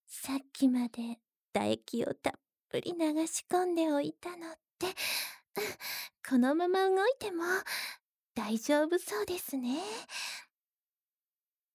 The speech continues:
ご主人様のおちんちんも今にも<laughs> 破裂しそうですし、このまま最後まで行っ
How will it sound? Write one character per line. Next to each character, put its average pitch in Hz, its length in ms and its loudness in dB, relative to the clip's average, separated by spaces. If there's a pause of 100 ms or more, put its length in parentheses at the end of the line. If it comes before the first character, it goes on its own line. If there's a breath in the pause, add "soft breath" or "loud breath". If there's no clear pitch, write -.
(160)
ご 240 140 0
主 247 220 -2
人 285 240 4
様 214 360 0
の 196 200 -2
お 185 120 -8
ち 247 160 -2
ん 359 160 -4
ち - 220 -6
ん 277 160 -2
も 285 220 -2 (960 loud breath)
今 285 280 4
に 262 160 8
も 240 160 0 (240)
<laughs> - 680 -2
破 277 140 2
裂 262 300 0
し - 40 -4 (160)
そ 403 140 4
う 415 60 4
で 466 160 6
す - 260 0
し、 415 100 -4 (800 loud breath)
こ 233 100 4
の 226 200 8
ま 277 140 6
ま 294 200 2
最 269 240 -2
後 453 240 2
ま 294 160 -2
で - 220 -4 (260)
行 - 80 -16
っ - 40 -20